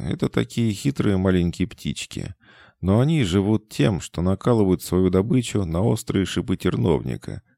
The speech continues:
и ждут, пока добыча не умрёт от потери крови. Земля вокруг их гнёзд бывает усеяна скелетами мелких птиц и мышей. «Так ты не дашь мне уйти, верно?» — спросил Томми. «Мы не можем тебя отпустить», —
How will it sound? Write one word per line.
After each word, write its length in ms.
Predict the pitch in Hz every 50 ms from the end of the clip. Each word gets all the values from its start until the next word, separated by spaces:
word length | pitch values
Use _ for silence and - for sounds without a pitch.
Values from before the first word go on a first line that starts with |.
| _
и 100 | - 90
ждут, 380 | 98 101 117 - 147 135 - -
пока 260 | 90 85 - - 90
добыча 520 | 87 95 98 117 131 123 107 - - 71
не 120 | 71 73 76
умрёт 360 | 80 87 92 101 104 - -
от 120 | 73 -
потери 380 | - 76 73 - - 80 78 85
крови. 560 | - - - 80 67 52 50 50 50 50 - _ _ _ _ _ - - - - - _ _
Земля 460 | - 78 87 101 110 120 127 123 107
вокруг 380 | 82 78 78 - - 98 - -
их 160 | 92 87 78
гнёзд 520 | - 90 95 120 127 123 107 90 - - -
бывает 460 | 64 80 90 98 117 113 98 - -
усеяна 480 | 90 - - - 113 110 101 90 90
скелетами 580 | - - - - 80 82 - - - - 80 78
мелких 460 | 78 78 78 73 - - - - -
птиц 400 | - - - - 90 - - - -
и 100 | - 76
мышей. 640 | 78 80 82 - - - 65 50 50 50 - - - _ _ _ _ _ _ _ _ _ _ _ _ _ _ _
«Так 200 | - 85 87 -
ты 140 | - 98 95
не 100 | 98 98
дашь 300 | 98 104 104 95 - -
мне 140 | 73 69 65
уйти, 320 | 67 64 60 - - 55
верно?» — 520 | 57 71 92 95 92 82 76 60 52 - - -
спросил 480 | - - 69 67 62 - - 65 64
Томми. 600 | - - 67 60 53 50 50 50 50 50 - - - _ _ _ _ _ _ _ _ _ _ _ _ _ _
«Мы 180 | - 82 92 95
не 120 | 101 101
можем 420 | 110 123 117 101 87 78 73 65 62
тебя 260 | - 64 65 73 71
отпустить», — 800 | 67 - _ - 78 73 - - - - 64 50 - - - -